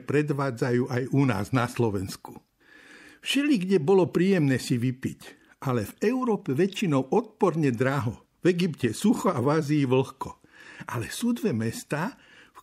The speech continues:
ktorých sa dá piť tak po našom. Praha, aha, na to nesmieme zabudnúť. No a Mníchov. V Mníchove je tá chulostivá činnosť dokonca braná ako istá povinnosť, ako prijímacia skúška,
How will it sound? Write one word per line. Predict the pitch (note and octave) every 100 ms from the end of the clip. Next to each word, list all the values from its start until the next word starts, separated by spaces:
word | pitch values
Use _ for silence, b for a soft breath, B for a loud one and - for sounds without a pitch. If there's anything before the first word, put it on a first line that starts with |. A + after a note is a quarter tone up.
| -
ktorých | A3 G#3+
sa | - - A2+
dá | A#2
piť | - - F#3+ -
tak | - C#3 - _
po | F#3 F3
našom. | D#3 - B2 F#2+ A2+ _ _ _ -
Praha, | G3+ F#3 - - - -
aha, | A2+ F#2+ C#3+ D#4 _ _
na | D#3
to | A#3+ E3
nesmieme | B2 B2 - A2+ G2+
zabudnúť. | A2 F#2+ G#2+ G#2+ G#2+ - _ _ _
No | - A3+
a | G3
Mníchov. | G#3 A3 A3+ - - - _ B B B B B
V | G2
Mníchove | A#2 E3+ B3 - A3+ G#3+
je | F#3 F#3+
tá |
chulostivá | - - G3+ A3 - - D3 -
činnosť | - F#3+ D#3+ -
dokonca | D#3+ F#3 G3+ F3 D3
braná | A2 A#2+ E3 D#3+ D3+ B B
ako | D3+ E3+ D3+ G#3+
istá | E3+ - B2+
povinnosť, | - D3+ C#3 A#2+ G#2 - - - B B B B -
ako | - A#2
prijímacia | - E3 A3 F#3 F3 D#3+
skúška, | B2+ - - C#3 - - A2